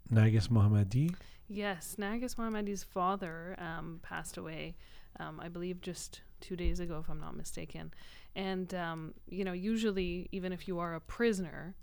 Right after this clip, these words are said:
Speaker 2: um, and you have a loss of that magnitude, you are sometimes given the ability to attend funeral processions and things like that. And of course, Nargis Mohammadi was denied, um, that option. Um, and so she, of course, was very upset about that, and as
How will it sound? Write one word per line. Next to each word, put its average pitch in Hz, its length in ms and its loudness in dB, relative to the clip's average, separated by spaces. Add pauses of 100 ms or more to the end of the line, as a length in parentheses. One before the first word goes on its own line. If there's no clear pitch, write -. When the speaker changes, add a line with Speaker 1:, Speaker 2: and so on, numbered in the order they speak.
Speaker 2:
um, 160 340 -6
and 170 140 -4
you 170 120 -6
have 160 420 -6
a 180 40 -6
loss 156 540 -8 (140)
of 175 160 -6
that 156 160 -6
magnitude, 165 680 -8
you 175 260 -6
are 170 400 -4
sometimes 185 380 -4
given 180 220 -4
the 170 80 -4
ability 170 420 -4
to 175 160 -6
attend 170 400 -6
funeral 175 320 -4
processions 170 680 -6
and 165 140 -8
things 170 220 -10
like 160 140 -12
that. 160 180 -10
And - 80 -10
of 160 120 -12
course, 170 320 -6 (420)
Nargis 175 280 -4
Mohammadi 170 380 -4
was 170 160 -4
denied, 185 720 0
um, 156 360 -6 (120)
that 160 260 -8
option. 165 560 -6 (480)
Um, 160 460 -4
and 175 140 -6
so 185 120 -4
she, 190 420 -4 (160)
of - 140 -12
course, - 300 -8
was 170 180 -8
very 165 240 -8
upset 170 300 -6
about 170 240 -8
that, 165 180 -6
and 170 340 -10
as 160 400 -8